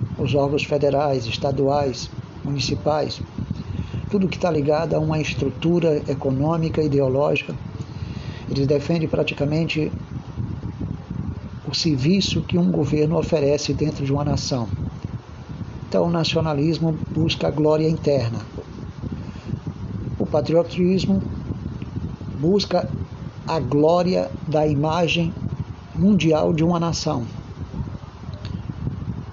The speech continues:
O patriotismo sai em defesa da nação, exibindo a sua imagem para os demais,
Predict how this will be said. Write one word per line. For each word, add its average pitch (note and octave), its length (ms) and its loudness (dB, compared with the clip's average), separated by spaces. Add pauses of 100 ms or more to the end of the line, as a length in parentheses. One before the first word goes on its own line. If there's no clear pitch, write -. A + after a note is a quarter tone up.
(640)
O C3 80 -4
patriotismo D3+ 920 2 (520)
sai D#3+ 280 0
em D3 60 0
defesa C3+ 540 2
da D#3 160 2
nação, E3 520 0 (1160)
exibindo D#3+ 500 4
a D#3+ 60 4
sua F3 240 2
imagem D3+ 480 2
para D3+ 220 2
os C#3 80 0
demais, B2+ 560 0